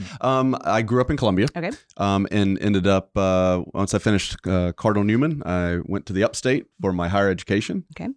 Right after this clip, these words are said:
Speaker 1: Higher education equals higher elevation, and
Speaker 2: <laughs>
Speaker 1: graduated from Clemson University in ninety-one and then again in ninety-three. Um, and moved out of the, uh, area,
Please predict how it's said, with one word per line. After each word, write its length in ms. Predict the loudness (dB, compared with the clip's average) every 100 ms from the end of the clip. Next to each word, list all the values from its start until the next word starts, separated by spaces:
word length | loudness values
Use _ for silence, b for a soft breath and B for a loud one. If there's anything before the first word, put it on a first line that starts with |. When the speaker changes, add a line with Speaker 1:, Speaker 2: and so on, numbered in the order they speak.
| -4
Speaker 1:
Higher 100 | -4
education 400 | -2 -2 -2 -2
equals 200 | -6 -4
higher 160 | 0
elevation, 540 | 0 2 0 0 -4 -4
and 760 | 0 0 2 2 2 0 0 0
Speaker 2:
<laughs> 0 |
Speaker 1:
graduated 400 | 0 2 -2 0
from 140 | -4
Clemson 340 | -2 -2 0
University 680 | 0 2 0 0 0 2 0
in 140 | 0 -2
ninety-one 520 | 0 -2 -2 -4 -6
and 120 | -8
then 100 | -8
again 220 | -8 -8
in 60 | -8
ninety-three. 540 | -8 -8 -6 -4 -4 _ _ _ _ _
Um, 260 | 0 0 0
and 220 | 0 2
moved 200 | 0 0
out 300 | 0 0 0
of 340 | 0 0 -2 -2
the, 300 | 0 2 0
uh, 60 | 0
area, 560 | 0 2 0 -2 -6